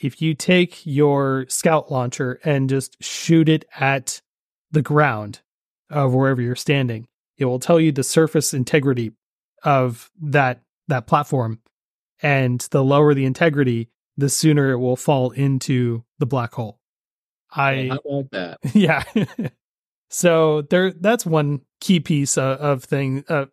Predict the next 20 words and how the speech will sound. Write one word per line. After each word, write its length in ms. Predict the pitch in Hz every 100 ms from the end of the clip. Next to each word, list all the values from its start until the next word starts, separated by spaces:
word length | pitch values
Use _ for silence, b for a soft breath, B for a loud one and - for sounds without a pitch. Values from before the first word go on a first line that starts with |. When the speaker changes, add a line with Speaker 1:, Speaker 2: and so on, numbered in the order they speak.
| -
Speaker 1:
information 560 | 180 160 139 135 160 135
that, 140 | 135
like, 260 | 135 127 -
the 80 | 147
game 220 | 185 165
doesn't 300 | 160 147 131
tell 200 | 170 156
you, 240 | 117 120 -
but, 320 | - 139 120 _ _ _ _ -
you 80 |
know, 100 | 139
if 180 | 131 139
you 80 | 143
try 240 | - 160
it, 160 | 127 120 _ -
it 160 | 143
works. 400 | 123 131 - - - _ _ _ _ _
So 440 | - 160 143 131 139
that's 260 | 160 214
convenient. 800 | - 170 135 156 135 113 113 -